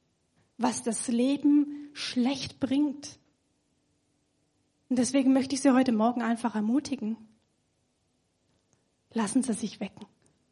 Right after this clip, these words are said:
Regelmäßig, wissen Sie, regelmäßig. Zu jeder Situation. Suchen Sie nicht,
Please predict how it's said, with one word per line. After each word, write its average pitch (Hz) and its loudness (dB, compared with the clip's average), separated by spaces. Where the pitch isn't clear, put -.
Regelmäßig, 226 0
wissen 226 -4
Sie, 214 -8
regelmäßig. 226 -4
Zu - -6
jeder 247 -2
Situation. 220 -4
Suchen 294 4
Sie 285 0
nicht, 269 0